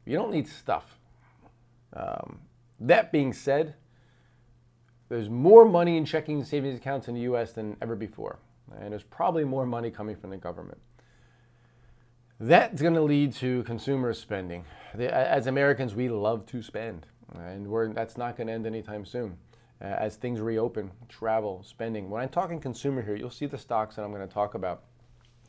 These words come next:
It's not your traditional Macy's and stuff like that. It's anything where a consumer,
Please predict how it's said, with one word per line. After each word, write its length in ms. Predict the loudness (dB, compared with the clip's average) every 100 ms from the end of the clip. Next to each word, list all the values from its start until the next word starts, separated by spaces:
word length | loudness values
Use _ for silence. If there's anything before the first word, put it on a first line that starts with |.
| -20
It's 120 | -14 -6
not 180 | -4
your 120 | -2 -4
traditional 440 | -4 -4 -4 -8
Macy's 460 | -8 -10 -10 -12 -12
and 80 |
stuff 240 | -10 -10 -10
like 120 | -8
that. 200 | -8 -8 -18 -20 -12
It's 160 | -8 -4
anything 340 | -2 -2 0
where 120 | 0
a 40 | 0
consumer, 640 | -2 -12 -6 -6 -6